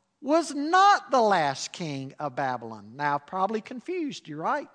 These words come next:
Nabonidus was the last king, but Belshazzar was not the last king. They said,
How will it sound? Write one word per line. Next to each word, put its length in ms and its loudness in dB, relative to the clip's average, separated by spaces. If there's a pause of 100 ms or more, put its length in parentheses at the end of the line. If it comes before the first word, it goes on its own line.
(140)
Nabonidus 840 -2
was 200 -8
the 100 -2
last 400 -2
king, 360 -6 (460)
but 480 -6
Belshazzar 800 0
was 420 -4
not 600 -4
the 80 -4
last 360 -4
king. 520 -12 (720)
They 120 -12
said, 360 -10